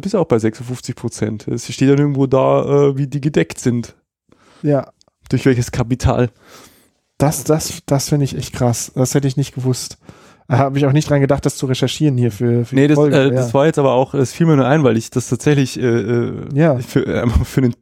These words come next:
Speaker 1: für einen, für einen blöden Tweet, äh, recherchiert habe, <laughs> weil mich die Aktiennachrichten so genervt haben. Ähm,
Speaker 2: Ja.
Speaker 1: und das war halt echt absurde. Ich habe mir ja sowas gedacht. Ja, weil, keine Ahnung, es gibt ja viele Nachrichten, die dich nicht interessieren, ja, weil du sagst, äh,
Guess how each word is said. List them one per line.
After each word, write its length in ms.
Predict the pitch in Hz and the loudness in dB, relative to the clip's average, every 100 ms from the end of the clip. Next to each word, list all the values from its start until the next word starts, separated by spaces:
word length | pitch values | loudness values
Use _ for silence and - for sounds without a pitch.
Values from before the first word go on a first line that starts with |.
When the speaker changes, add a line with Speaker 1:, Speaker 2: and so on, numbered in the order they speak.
| _ | _
Speaker 1:
für 160 | - | -2
einen, 120 | 123 120 | -2 0
für 100 | 127 | -2
einen 120 | 120 | 0
blöden 320 | 113 127 131 | 2 2 0
Tweet, 360 | - 143 160 - | -2 -2 -2 0
äh, 160 | 104 | 2
recherchiert 600 | 101 101 107 120 - 135 | 2 2 0 -2 0 0
habe, 180 | 131 117 | 0 0
<laughs> 60 | 123 | 0
weil 60 | - | 0
mich 300 | 143 - - | -2 -2 -6
die 80 | 139 | -2
Aktiennachrichten 920 | 139 - 123 113 110 104 - 117 - | -4 -2 0 2 2 2 0 -8 -4
so 120 | 113 | -2
genervt 420 | 110 104 98 98 - | 0 0 0 -2 -4
haben. 140 | 98 - 147 165 - 151 190 294 | -6 -8 -14 -16 -16 -14 -10 -2
Ähm, 300 | 127 117 117 | 2 4 4
Speaker 2:
Ja. 180 | 113 113 113 | 2 0 -4
Speaker 1:
und 500 | - 117 113 117 113 | 0 2 2 0 -2
das 180 | 110 113 | -2 0
war 140 | 127 185 | 0 2
halt 160 | 220 | 2
echt 260 | 170 202 - | 2 -2 -2
absurde. 540 | 135 - - 160 180 | -6 -6 -4 -2 0
Ich 160 | 120 - | -2 -2
habe 160 | 160 | 0
mir 80 | 135 | 2
ja 60 | 123 | 2
sowas 320 | - 139 123 | 0 -2 0
gedacht. 520 | - 120 151 - - - _ - - _ | -2 0 0 -2 -12 -18 _ -20 -20 _
Ja, 240 | - 107 131 - - | 0 0 0 -4 -18
weil, 440 | - 117 117 127 120 | -2 2 2 0 -4
keine 260 | - 131 | -2 2
Ahnung, 160 | 123 113 | 2 2
es 80 | 113 | -2
gibt 160 | 131 | -2
ja 80 | 131 | -2
viele 260 | - - 151 | 0 2 2
Nachrichten, 400 | 123 107 117 113 | 2 0 0 -2
die 80 | 110 | -2
dich 160 | 107 | -2
nicht 140 | 113 104 | -6 -10
interessieren, 640 | 104 - - - 110 92 | -14 -16 -6 0 0 0
ja, 60 | 92 | -2
weil 80 | 98 | 0
du 80 | |
sagst, 260 | 98 104 - | 0 -2 -4
äh, 160 | 95 | -6